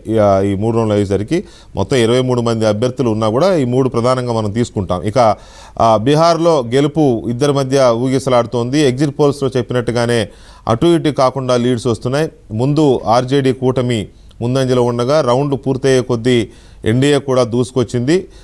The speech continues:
దీంతో హంగు ఫలితాలు వస్తాయనే అనుమానాలు ఇప్పుడిప్పుడే మొదలయ్యాయి. అయితే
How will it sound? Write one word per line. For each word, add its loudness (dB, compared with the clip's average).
దీంతో 0
హంగు -2
ఫలితాలు 0
వస్తాయనే 0
అనుమానాలు 0
ఇప్పుడిప్పుడే 0
మొదలయ్యాయి. 0
అయితే 0